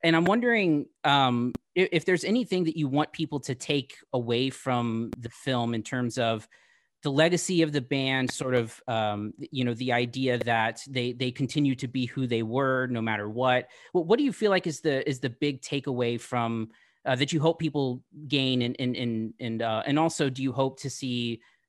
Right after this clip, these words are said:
any sort of, like, spike in Spotify plays or any kind of bigger, uh, footprint for the, for the band in this stage of their career?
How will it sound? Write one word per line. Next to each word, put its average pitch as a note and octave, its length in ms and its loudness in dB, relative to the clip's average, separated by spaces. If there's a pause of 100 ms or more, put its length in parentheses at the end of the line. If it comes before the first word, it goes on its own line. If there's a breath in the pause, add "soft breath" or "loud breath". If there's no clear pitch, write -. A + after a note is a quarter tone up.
any C#3 160 4
sort C3+ 200 0
of, A#2 120 -2
like, A2 220 -2
spike A#2+ 440 0
in C3 80 0
Spotify C3 520 2
plays A2 300 -4
or A#2+ 60 -4
any C3+ 140 -2
kind C3+ 180 -2
of A2 140 -4
bigger, A#2+ 500 0 (300 soft breath)
uh, A#2+ 160 0
footprint B2 520 -4
for A#2+ 140 -2
the, - 60 -6
for B2+ 140 -8
the A2+ 80 -2
band A#2 260 -2
in A2+ 80 -2
this A2+ 140 -4
stage G#2+ 260 -6
of G#2 60 -12
their G#2+ 120 -8
career? - 400 -12